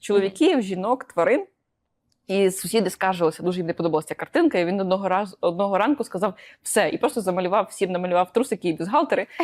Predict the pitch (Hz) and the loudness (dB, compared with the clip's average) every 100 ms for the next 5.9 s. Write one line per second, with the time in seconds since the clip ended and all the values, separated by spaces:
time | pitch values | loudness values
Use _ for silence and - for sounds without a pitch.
0 | 320 - - - - 220 262 320 269 277 | -6 -10 -18 -6 0 2 4 4 4 4
1 | 269 240 240 233 226 196 220 294 - 196 | 6 6 6 4 2 2 2 2 2 2
2 | 226 208 196 202 202 196 190 165 - - | 2 2 2 0 -2 -2 0 0 0 -6
3 | - _ _ - - 214 214 302 466 - | -12 _ _ -8 0 0 2 0 0 -2
4 | - 240 254 240 - 220 277 254 208 220 | 0 0 0 -2 -4 0 2 2 -2 -6
5 | 202 196 214 247 - 202 185 240 453 | -6 -4 -4 -6 -6 -6 -2 0 0